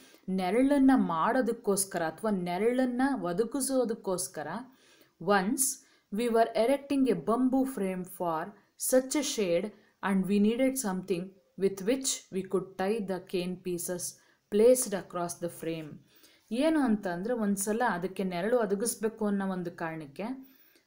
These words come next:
ಬಿದಿರಿನ ಕಡ್ಡಿಗಳನ್ನ ಸುತ್ತಲೂ ನೆಟ್ಟಿದ್ದಾರೆ. ನಿಲ್ಲಿಸಿ,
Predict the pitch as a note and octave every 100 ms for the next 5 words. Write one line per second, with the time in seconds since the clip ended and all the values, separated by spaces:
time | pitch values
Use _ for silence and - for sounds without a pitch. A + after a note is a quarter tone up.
0 | - E3+ A#3+ A3+ D4+ D4+ C#4+ G#3+ F3+ A#3+
1 | G#3+ G3 E3+ F#3 B3 - - - A#3 -
2 | C#4 A#3 G3 G3 E3+ D#3+ C3 - _ _
3 | _ _ _ _ _ - G3 B3+ C#4+ D#4
4 | A3